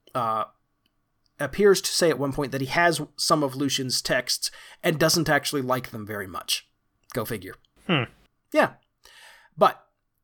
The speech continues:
Speaker 1: he generally appears to have been a notable Christian scholar of some influence, especially in the area,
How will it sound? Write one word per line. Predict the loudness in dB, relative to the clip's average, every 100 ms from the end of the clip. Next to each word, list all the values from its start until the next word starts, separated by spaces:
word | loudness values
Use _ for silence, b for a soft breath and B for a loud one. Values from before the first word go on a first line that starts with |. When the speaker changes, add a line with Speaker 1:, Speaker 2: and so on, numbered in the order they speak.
| _
Speaker 1:
he | -4 -2
generally | 0 -2 -2 0 -2
appears | 0 0 0
to | -2
have | -2
been | -2
a | -2
notable | -2 -2 -2 -2
Christian | -4 -6 -6
scholar | -6 0 4 4 2 -2
of | -2
some | -2 -2 -4
influence, | -6 -6 -4 -4 -4 -6
especially | -2 -2 0 -2
in | -2
the | 0
area, | 2 4 4 0